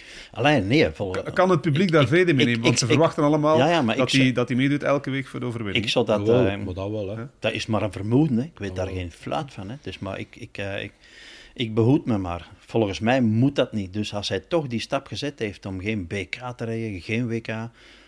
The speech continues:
Speaker 1: ja, dan moeten durven, dan geeft
Speaker 3: Ja.
Speaker 1: u toch, toch een beetje bloot om te zeggen: van,
Speaker 3: Mm.
Speaker 1: "Het is de Ronde van Vlaanderen, jongens. Het is, het is Parijs-Roubaix. Eh, ik heb andere doelen."
Speaker 3: Maar hij gaat fier genoeg zijn om, om toch proberen die koersen te winnen. Ik kijk met heel veel plezier uit naar de kerstperiode,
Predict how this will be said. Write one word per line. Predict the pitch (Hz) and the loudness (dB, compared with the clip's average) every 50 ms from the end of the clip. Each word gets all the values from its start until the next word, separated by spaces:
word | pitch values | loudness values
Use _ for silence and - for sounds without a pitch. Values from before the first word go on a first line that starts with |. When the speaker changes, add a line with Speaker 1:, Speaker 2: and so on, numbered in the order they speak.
| _ _ | _ _
Speaker 1:
ja, | - 113 117 117 | -6 -2 -2 -2
dan | 98 101 101 | -2 -2 -4
moeten | 101 98 104 104 - 101 98 - - - _ _ _ - | -6 -6 -8 -8 -8 -8 -8 -10 -16 -20 _ _ _ -20
durven, | 107 95 101 104 104 92 98 101 - | -12 -8 -6 -6 -6 -6 -8 -10 -8
dan | - 113 110 | -6 -4 2
geeft | 104 117 120 110 | 2 4 4 4
Speaker 3:
Ja. | 113 | 2
Speaker 1:
u | 104 | 0
toch, | - - 113 - - - | 0 -2 -2 -2 -6 -4
toch | - 120 107 101 | -2 0 0 0
een | 101 95 | 0 0
beetje | 117 131 - - 117 | 0 0 0 -2 -2
bloot | 104 110 120 123 123 - | 0 0 -2 -2 -2 -2
om | 113 | -4
te | 107 - 104 | -4 -6 -6
zeggen: | 92 110 107 104 104 95 | -4 -2 -2 -2 -4 -6
van, | 101 101 101 98 101 110 - | -8 -8 -8 -10 -12 -14 -14
Speaker 3:
Mm. | - 104 95 95 95 104 - _ - | -14 -12 -12 -12 -14 -16 -18 _ -20
Speaker 1:
"Het | - - - | -20 -16 -12
is | 120 113 - - | -12 -12 -10 -10
de | - | -8
Ronde | 87 90 90 | -8 -8 -8
van | 90 87 87 87 | -8 -8 -10 -8
Vlaanderen, | 87 87 87 95 101 107 101 95 | -8 -8 -8 -8 -8 -8 -10 -10
jongens. | 92 92 92 87 - | -10 -12 -12 -14 -14
Het | - - | -12 -12
is, | 92 87 | -12 -12
het | - - - | -14 -16 -16
is | - 85 - | -16 -16 -16
Parijs-Roubaix. | - - 87 85 87 - - 98 92 87 85 82 101 98 92 _ _ | -16 -14 -14 -14 -14 -14 -14 -14 -14 -12 -12 -12 -12 -12 -14 _ _
Eh, | - 98 95 90 87 | -14 -12 -10 -10 -10
ik | 92 92 - | -12 -12 -14
heb | - - - | -14 -14 -12
andere | 107 104 101 101 98 | -12 -12 -10 -12 -12
doelen." | 90 87 90 87 92 | -14 -14 -12 -12 -10
Speaker 3:
Maar | 104 | -10
hij | 101 101 | -8 -8
gaat | 95 92 90 | -8 -8 -10
fier | - - - 98 101 95 95 | -10 -8 -8 -6 -6 -6 -6
genoeg | 95 95 101 95 | -6 -8 -8 -8
zijn | - - 107 101 98 98 | -8 -6 -6 -6 -6 -6
om, | 98 92 92 92 - _ | -8 -8 -10 -12 -14 _
om | - - | -14 -10
toch | - 110 - | -10 -10 -10
proberen | - - 98 92 95 95 101 101 92 | -10 -10 -10 -8 -8 -8 -8 -8 -10
die | 95 90 | -12 -8
koersen | - 110 104 - - 101 | -6 -6 -6 -6 -6 -8
te | 104 98 | -10 -8
winnen. | 92 98 104 104 98 92 | -8 -6 -6 -6 -6 -8
Ik | 92 90 _ - _ _ _ _ _ _ | -10 -12 _ -20 _ _ _ _ _ _
kijk | - 110 101 101 - - - - | 0 2 2 2 0 -6 -14 -12
met | - 107 101 95 | -8 -6 -4 -2
heel | 95 101 110 | -2 0 0
veel | 107 110 104 | 0 0 0
plezier | 104 104 98 90 92 98 104 110 | 0 -2 -4 -4 -2 -2 0 0
uit | 113 110 | 0 0
naar | 110 104 | -2 -6
de | 104 | -8
kerstperiode, | 98 - 113 110 - - - 117 113 110 107 110 113 110 113 104 98 | -6 -6 -6 -6 -6 -8 -10 -6 -4 -2 -2 0 0 -2 -2 -4 -4